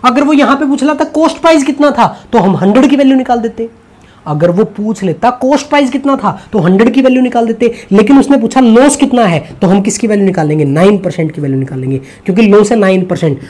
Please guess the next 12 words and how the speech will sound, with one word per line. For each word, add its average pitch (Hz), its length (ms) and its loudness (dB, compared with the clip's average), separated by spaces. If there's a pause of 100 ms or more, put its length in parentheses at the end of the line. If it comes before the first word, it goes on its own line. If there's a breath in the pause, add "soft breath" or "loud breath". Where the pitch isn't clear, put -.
तो 170 80 -2
मल्टीप्लाई 143 400 -2
कर 131 100 -10
देंगे 131 200 -6
नाइन। 226 340 0 (1000 soft breath)
नाइंटी 240 240 4
वन 269 140 6
से 285 100 2
डिवाइड 254 260 2
करोगे 254 260 4
चला 240 180 2
जाएगा 220 280 2